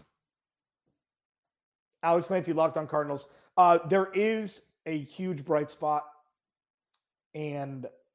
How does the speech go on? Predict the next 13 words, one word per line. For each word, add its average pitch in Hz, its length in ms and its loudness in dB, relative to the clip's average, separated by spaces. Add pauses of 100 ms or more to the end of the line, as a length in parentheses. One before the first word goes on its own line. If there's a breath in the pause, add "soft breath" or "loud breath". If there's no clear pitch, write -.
(760)
I, 233 760 0 (1300)
um, 160 420 0 (1160)
I'm 180 120 0
not 247 180 2
gonna 247 160 -4
say 233 140 2
I 233 40 6
was 190 140 2
late 160 280 -2
to 165 60 -8
the 123 120 -10
party, 247 680 -2 (1300)
but 151 540 2